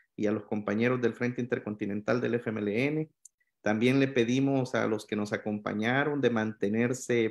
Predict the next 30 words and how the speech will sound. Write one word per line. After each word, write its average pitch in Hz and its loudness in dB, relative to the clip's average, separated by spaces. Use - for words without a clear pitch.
pendientes 127 2
de 123 4
las 113 0
transmisiones 123 -2
del 113 2
Frente 131 -2
Intercontinental 113 -2
del 123 2
F 127 -2
M 123 0
L 120 0
N, 175 -4
así 135 0
como 139 2
los 123 2
esfuerzos 131 2
de 120 0
comunicación 113 2
que 113 2
hace 123 2
nuestra 120 -2
secretaría 127 0
a 104 -6
través 98 0
de 120 2
los 120 0
compañeros 110 0
que - -2
la 104 2
dirigen. 143 -2